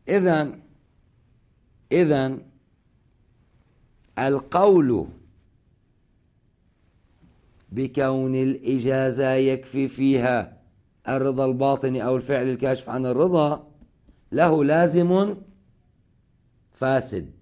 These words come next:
لماذا؟ لأن قلنا من يقول يكفي في الإجازة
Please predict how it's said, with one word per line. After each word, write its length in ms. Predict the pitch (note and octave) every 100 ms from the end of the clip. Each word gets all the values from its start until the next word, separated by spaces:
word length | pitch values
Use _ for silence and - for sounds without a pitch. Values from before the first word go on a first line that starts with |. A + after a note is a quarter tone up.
| _ _ _ _ _ _ _ _ _ _ _ _ _ _ _ _ _ _ _ _ _ _ -
لماذا؟ 640 | F2 A2+ A#2+ G#2 G2 G2 - _ _ _ _
لأن 160 | F#2+ G#2+
قلنا 460 | D3 C#3+ G#2+ D2+ - _ _ _ -
من 300 | A2+ B2 B2+
يقول 580 | B2 B2 D3 D#3+ A2+ - - - _ _ _ _ _
يكفي 380 | - B2+ B2+ C3
في 120 | C3
الإجازة 720 | B2+ A2+ A#2 C3 B2+ B2 G#2